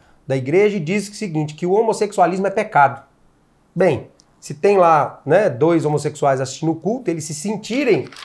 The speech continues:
agredidos, eles poderiam chegar numa delegacia e pedir pra fechar a igreja. <coughs> O governador passa, o governa-, o deputado que fez a lei virou governador,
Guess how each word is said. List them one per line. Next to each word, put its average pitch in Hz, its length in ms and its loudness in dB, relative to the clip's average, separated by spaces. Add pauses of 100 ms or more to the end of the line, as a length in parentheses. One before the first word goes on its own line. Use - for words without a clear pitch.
(380)
agredidos, 165 560 2
eles 180 140 0
poderiam 175 400 2
chegar 156 320 0
numa 151 200 -2
delegacia 185 680 -2 (280)
e 190 80 -4
pedir 202 240 -4
pra 220 140 2
fechar 202 280 2
a 190 40 6
igreja. 117 340 -4 (520)
<coughs> - 260 0 (100)
O 285 160 2
governador 180 460 4
passa, 170 340 2
o - 40 -8
governa-, 165 420 2
o 147 200 0
deputado 151 560 2
que 123 140 -8
fez 123 240 -2
a 139 60 6
lei 143 180 2
virou 165 220 2
governador, 143 640 2